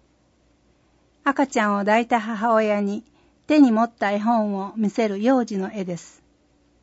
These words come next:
問い。日新駅西側にある瀬戸大武線と市道栄八号線とのT字交差点は南小学校の通学路にもなっているが、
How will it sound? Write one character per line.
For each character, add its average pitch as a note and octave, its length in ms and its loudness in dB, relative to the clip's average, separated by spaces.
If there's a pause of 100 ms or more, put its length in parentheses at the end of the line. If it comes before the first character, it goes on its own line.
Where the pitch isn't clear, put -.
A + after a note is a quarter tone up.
(760)
問 A3+ 200 0
い。 G#3+ 100 -12 (540)
日 B3 200 4
新 D4+ 360 6
駅 G#3+ 300 -2
西 A#3 300 0
側 B3+ 240 6
に G3+ 160 -2
あ G3 120 2
る F#3+ 240 -8
瀬 - 180 0
戸 A3 180 -2
大 G#3 220 2
武 A#3 100 -6
線 A3+ 280 -2
と G#3+ 260 -4 (240)
市 - 260 -10
道 A#3+ 380 0 (100)
栄 B3+ 520 2
八 B3 340 -2
号 B3+ 240 2
線 A#3 260 0
と A3+ 140 -2
の G3+ 160 -4 (440)
T C4+ 280 4
字 B3 240 -4
交 B3+ 240 0
差 B3+ 160 0
点 G#3 320 -4
は G3 160 -8 (320)
南 C#4 360 6
小 C4+ 240 2
学 B3 260 4
校 G3+ 220 -2
の G3+ 180 -4
通 B3+ 240 -4
学 C4+ 260 2
路 A3+ 140 0
に B3 80 4
も A3+ 160 2
な G#3+ 100 0
っ A3+ 80 -6
て G#3+ 160 -4
い G3+ 80 -2
る G#3 120 -6
が、 G3 200 -10